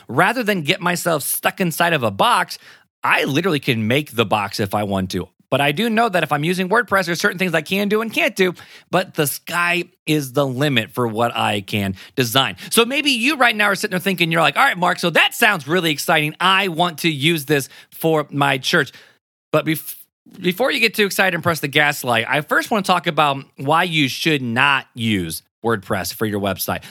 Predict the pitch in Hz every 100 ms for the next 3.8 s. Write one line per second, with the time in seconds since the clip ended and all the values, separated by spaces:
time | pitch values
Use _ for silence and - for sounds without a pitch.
0 | - 139 196 233 220 214 185 175 156 127
1 | 110 - - 156 202 196 214 214 247 175
2 | 170 180 190 175 170 160 - 175 165 165
3 | 151 254 311 - 190 160 143 143